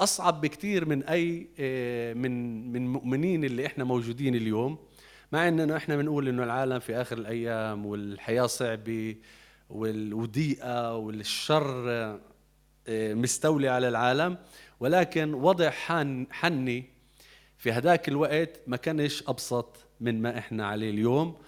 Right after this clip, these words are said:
وتطلعوا شو، كيف تعاملت حني مع الوضع اللي كانت هي موجودة، موجودة فيه. فتعالوا نشوف من الدائرة الوسيعة للدائرة الضيقة شو كانت،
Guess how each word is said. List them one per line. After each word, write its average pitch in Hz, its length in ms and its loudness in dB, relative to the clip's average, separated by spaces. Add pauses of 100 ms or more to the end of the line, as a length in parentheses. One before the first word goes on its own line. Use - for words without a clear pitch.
(160)
وتطلعوا 147 640 2
شو، 160 440 -2 (460)
كيف 180 240 -4
تعاملت 131 640 -2
حني 139 580 -4 (240)
مع 120 160 -2
الوضع 135 360 -2
اللي 123 140 -4
كانت 127 440 -6
هي 123 180 -2
موجودة، 113 580 -4 (460)
موجودة 107 380 -6
فيه. 92 300 -14 (1300)
فتعالوا 175 440 4
نشوف 165 420 0
من 180 200 0
الدائرة 143 840 0 (120)
الوسيعة 131 840 -2 (140)
للدائرة 127 760 -2 (680)
الضيقة 127 760 -2 (200)
شو - 200 -6
كانت، 135 460 0